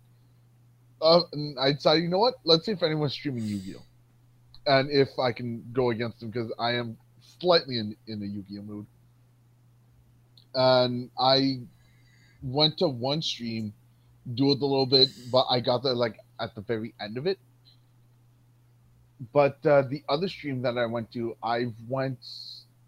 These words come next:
three times now. Twice we end up playing Yu-Gi-Oh! <clears throat> The first time, it's,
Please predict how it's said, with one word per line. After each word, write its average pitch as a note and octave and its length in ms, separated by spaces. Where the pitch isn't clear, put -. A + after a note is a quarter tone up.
three C#3 560
times D#3 460
now. G2+ 360
Twice E3+ 460
we C#3 240
end C3 160
up A#2+ 120
playing A#2+ 280
Yu-Gi-Oh! A2 480
<clears throat> C#3+ 180
The D3+ 140
first G3 360
time, D#3 260
it's, - 340